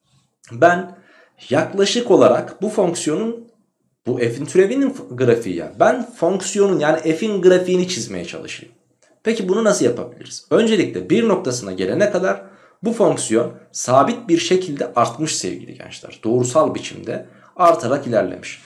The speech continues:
O halde ben fonksiyonun hayali grafiğini bire kadar fonksiyonu eğimi üç olacak biçimde arttırdım. Ve daha sonrasında eğimi iki olacak şekilde artmaya devam etmiş. Yani şu şekilde artmaya devam etmiş. İşte sevgili gençler,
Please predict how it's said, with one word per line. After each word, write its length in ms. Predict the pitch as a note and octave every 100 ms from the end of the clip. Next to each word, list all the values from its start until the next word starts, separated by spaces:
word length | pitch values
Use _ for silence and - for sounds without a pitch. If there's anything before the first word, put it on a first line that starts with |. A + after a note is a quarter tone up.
| _ -
O 100 | F3
halde 280 | E3+ E3
ben 120 | E3+ E3
fonksiyonun 540 | F3+ E3+ - D#3 D3+
hayali 500 | A2 B2 C#3 F3 D3
grafiğini 600 | A#2+ G2 F2 F2 F3+ - - _ _ D3+
bire 220 | G#3 F3+
kadar 320 | A2 F#2+ F#2
fonksiyonu 720 | E3+ D#3+ - A#2+ B2 A#3 - - -
eğimi 300 | C#3 G3+ B3
üç 280 | - G#3+ -
olacak 440 | D3+ B2 A2 -
biçimde 400 | A#2 - E3 G#3+
arttırdım. 800 | C3 A2+ - D3+ C3+ C3+ - - - _ _ _
Ve 140 | A#2+ A#2+
daha 180 | G#3 A#3+
sonrasında 460 | G3+ D#3 - D#3 -
eğimi 340 | C#3 G3+ C4
iki 280 | - - C4
olacak 360 | A#3 F3 E3 D#3+
şekilde 360 | E3 E3 -
artmaya 480 | E3+ F3+ - G3 F#3+
devam 240 | F#3+ F#3 A#2+
etmiş. 340 | - G2 -
Yani 440 | D#3+ C#3 G#3 - - _ -
şu 200 | - -
şekilde 420 | B2 - A2 D#3
artmaya 480 | C#3+ - B2+ G#3 D#3+
devam 300 | C3+ B2 F2
etmiş. 400 | - - - - _ - -
İşte 160 | - G#3
sevgili 340 | A3 G#3+ G#3+
gençler, 460 | G3 D#3 - -